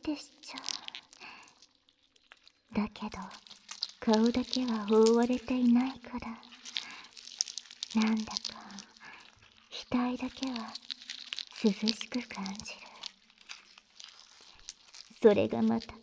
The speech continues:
心地よくって、ますますリラックスして、力が抜けていっちゃう。試しに、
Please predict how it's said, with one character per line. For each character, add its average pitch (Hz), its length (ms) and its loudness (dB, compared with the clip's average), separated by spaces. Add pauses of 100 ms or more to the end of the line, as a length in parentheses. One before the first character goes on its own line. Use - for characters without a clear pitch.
(160)
心 247 160 6
地 247 220 -2
よ 262 80 2
く - 160 -6
っ 247 40 -4
て、 - 60 -12 (1400)
ま 262 120 10
す 294 220 4
ま 302 100 6
す 269 200 -2
リ 254 160 0
ラ 269 80 0
ッ 285 180 -6
ク - 100 -2
ス 262 220 -4
し - 220 -14
て、 - 80 -10 (1300)
力 - 400 -4
が 226 160 -2
抜 202 400 -4
け 220 160 0
て 233 180 2
い 254 200 0
っ - 20 -10
ち - 380 -12
ゃ - 20 -8
う。 - 200 -10 (4000)
試 202 60 -8
し - 180 -8
に、 214 60 -2